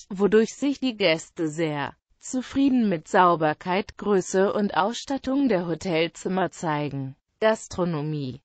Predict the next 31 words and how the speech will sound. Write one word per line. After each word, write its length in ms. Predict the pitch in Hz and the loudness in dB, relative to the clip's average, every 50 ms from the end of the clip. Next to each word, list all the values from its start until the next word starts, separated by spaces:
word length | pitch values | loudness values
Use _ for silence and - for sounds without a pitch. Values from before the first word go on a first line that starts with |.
| _ _ - | _ _ 0
Außerordentlich 1040 | 226 226 262 269 - - 240 180 113 160 180 180 196 190 - 190 226 240 - - | 2 4 4 2 0 0 0 2 4 4 2 2 2 -2 -2 -2 -4 -4 -6 -6
gut 320 | - 254 254 214 - 185 | -2 -2 -2 -2 -2 -4
werden 400 | 170 160 156 156 151 165 170 170 | -2 -2 0 0 0 -2 -2 -4
die 140 | 156 175 170 | -4 -6 -6
Speisen 640 | - - - 180 190 247 277 285 247 190 170 190 143 | -6 -4 -2 0 0 2 2 0 0 -2 -2 -4 -4
und 180 | 104 - 180 170 | -4 -6 -8 -6
Getränke, 840 | - 175 165 - - - 180 190 196 202 - - 269 277 285 285 285 - | -4 -6 -6 -6 -4 -4 -2 -2 -2 -2 -2 0 2 2 2 0 -2 -6
sowie 360 | - 185 202 196 180 180 196 180 | -4 0 0 0 2 0 -2 -4
die 160 | 165 190 - | -4 -2 -2
Atmosphäre 880 | 113 180 185 - 226 240 233 - - - 269 254 247 202 180 185 180 | -2 -2 -2 -2 -4 -4 -4 -4 -2 0 2 2 2 2 2 2 2
und 280 | - - 262 311 311 - | 2 2 0 0 0 0
Sauberkeit 880 | - 214 185 175 175 165 156 160 156 156 - - 196 214 180 180 - - | 2 4 6 6 4 4 2 2 0 0 -2 -4 -2 0 0 0 0 0
des 640 | 254 233 147 147 135 - - - - - - - _ _ _ _ _ - | 0 2 2 0 -2 -6 -10 -16 -20 -20 -20 -20 _ _ _ _ _ -12
Restaurants 1080 | - 208 202 208 190 190 - - 185 175 160 160 170 175 190 208 226 226 214 - - - | -8 -4 -2 -2 -2 -4 -4 -4 -4 -2 -2 0 0 0 2 0 0 -2 -4 -6 -6 -4
des 240 | 180 175 - - | -4 -4 -2 -2
Hotels 680 | 185 165 156 - - 180 170 180 214 247 247 - - - - | -4 -4 -4 -4 -4 -4 -2 0 -2 -2 -4 -6 -14 -8 -4
von 200 | - 190 185 185 | 0 0 2 2
den 240 | 175 185 180 180 - | 2 2 2 0 0
Gästen 600 | 180 180 190 208 - - _ - 180 175 175 160 | 0 0 0 0 -4 -8 _ -4 -2 -2 -2 -2
bewertet. 840 | 156 160 151 143 151 147 143 139 - - 147 135 131 - - - _ _ _ _ | -2 -2 -2 -2 -2 -2 -2 -2 -4 -6 -8 -8 -8 -10 -16 -20 _ _ _ _
Fünf 400 | _ - - 302 320 311 - - | _ -4 -2 -2 -2 -2 -6 -8
Komma 340 | - - 208 190 196 190 190 | -6 -4 -2 0 0 0 -2
vier 380 | - - - - 240 254 285 277 | -4 -6 -6 -2 0 2 2 2
Sonnen 440 | 220 233 277 262 240 226 220 185 170 | 2 2 2 2 2 2 0 -2 -2
erzielte 600 | 120 101 - - - - - 185 180 170 - 185 | -2 -2 -4 -4 -4 -4 0 2 2 2 2 -2
diese 360 | 165 170 190 185 175 190 196 190 | -4 -4 -4 -4 -2 -2 -2 0
bei 180 | 180 175 170 | 2 0 2
der 140 | 160 170 160 | 2 0 0
Bewertung 760 | 160 185 202 185 190 220 240 294 320 - - 277 240 202 185 | 0 0 0 2 2 2 2 2 0 0 -2 0 0 2 2
der 180 | 180 160 156 | 2 0 0
Gastronomie. 1000 | 156 - 214 226 - - - - 180 175 170 151 143 151 156 151 143 131 120 - | -2 -4 -8 -8 -8 -8 -6 -4 -2 -2 -2 -2 -2 -4 -4 -4 -6 -6 -8 -12